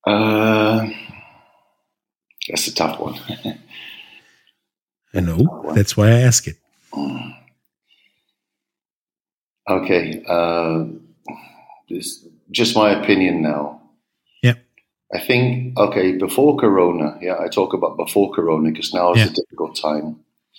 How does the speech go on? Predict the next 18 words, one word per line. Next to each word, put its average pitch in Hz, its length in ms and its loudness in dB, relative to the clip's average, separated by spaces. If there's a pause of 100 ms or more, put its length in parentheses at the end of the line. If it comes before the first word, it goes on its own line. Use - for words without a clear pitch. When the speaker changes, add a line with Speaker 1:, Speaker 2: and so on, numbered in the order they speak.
(580)
Speaker 1:
My 107 160 4
opinion 85 920 0
is 87 360 -4
basically 95 960 2
in 87 160 -4
tennis, 85 560 -4 (2000)
the - 60 -2
top 139 320 2
people, 80 500 0 (1200)
Roger, 90 420 2
Rafa, 80 920 0
Djokovic, 82 760 -2
they, 87 400 2
uh, 80 260 2
Tsitsipas, - 1120 -4
uh, 67 200 -4
Kyrgios, 90 680 2 (760)
uh, 80 560 -2